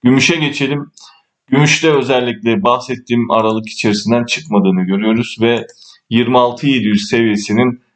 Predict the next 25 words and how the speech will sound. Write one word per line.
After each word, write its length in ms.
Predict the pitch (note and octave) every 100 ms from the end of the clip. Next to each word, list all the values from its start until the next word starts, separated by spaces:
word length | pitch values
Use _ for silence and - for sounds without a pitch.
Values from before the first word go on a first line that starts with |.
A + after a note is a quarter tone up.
| _ -
etrafında 760 | C#3+ C#3+ A2 G2+ G#2 A#2+ B2
dönüyoruz. 460 | B2 A#2 G#2+ F#2 G2
Yani 420 | A#2 A#2 A#2 A2+ _ _
oraya 320 | B2+ C3 B2+
bir 160 | B2+ A#2
duba 300 | B2+ A#2+ A2+
attı, 300 | G#2+ - C#3+
o 280 | C3+ A#2+ A#2
dubanın 320 | A#2+ A#2+ A#2
etrafında 500 | A2+ A2+ G#2+ B2 C3
dönüyoruz. 320 | B2 A#2+ - -
Gümüşte 440 | C3 B2+ - E3+
de 100 | C#3+ -
çok 200 | D3 G#2+
ilginç 380 | A#2 A#2+ B2 A#2
rakamlar 440 | A2 A#2 A#2 A2+
söyleyenler 600 | - G#2+ G2+ G#2 G#2 A#2
var. 220 | A#2+ A#2+ - _ _ _ _ -
Ee, 80 |
yani 460 | G#2+ G#2 G#2 G#2+ -
aşağı 420 | G#2+ A2 A#2+ A2
yönde. 380 | G#2 G2 G#2 A#2+ A#2+ _ - _ -
Ee, 320 | A2 G#2+ G#2 G2+ -
gümüşte 720 | - G#2+ A#2+ C3 - D3+ C#3 B2
bir 220 | C3